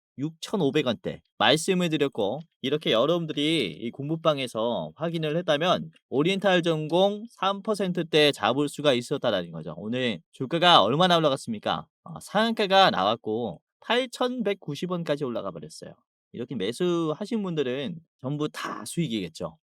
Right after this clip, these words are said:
자, 현대임스도 그렇습니다. 현대임스도 주가가 이제, 어, 일 점 사 퍼센트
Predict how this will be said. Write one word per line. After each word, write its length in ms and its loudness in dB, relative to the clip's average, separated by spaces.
자, 80 0
현대임스도 800 2
그렇습니다. 580 0
현대임스도 960 2
주가가 460 4
이제, 520 4
어, 340 2
일 200 -4
점 200 0
사 160 2
퍼센트 320 -2